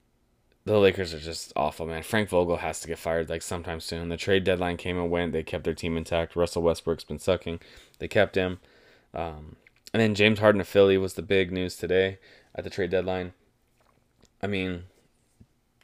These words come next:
James Harden for, for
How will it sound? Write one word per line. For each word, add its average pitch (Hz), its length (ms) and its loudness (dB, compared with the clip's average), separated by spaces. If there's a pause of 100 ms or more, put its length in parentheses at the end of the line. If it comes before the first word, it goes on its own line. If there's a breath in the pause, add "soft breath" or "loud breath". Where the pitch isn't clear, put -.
(220)
James 113 300 2
Harden 107 420 2
for, 87 580 0 (760 soft breath)
for 80 540 0